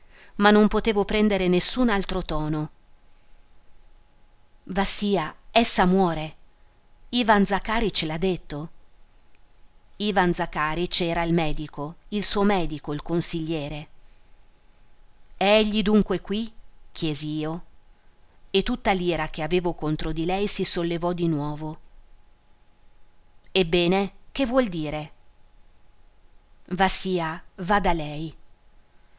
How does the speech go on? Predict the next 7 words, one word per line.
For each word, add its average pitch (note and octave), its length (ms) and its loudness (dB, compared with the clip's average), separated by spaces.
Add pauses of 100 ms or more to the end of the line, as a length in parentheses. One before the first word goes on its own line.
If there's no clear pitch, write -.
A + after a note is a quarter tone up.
(680)
"Ah, E3 460 -4 (320)
che G3 160 -2
cosa F3+ 340 0
terribile", D#3 760 -6 (180)
disse D#3 400 -4
mia D3+ 180 0
cognata. D3+ 640 -6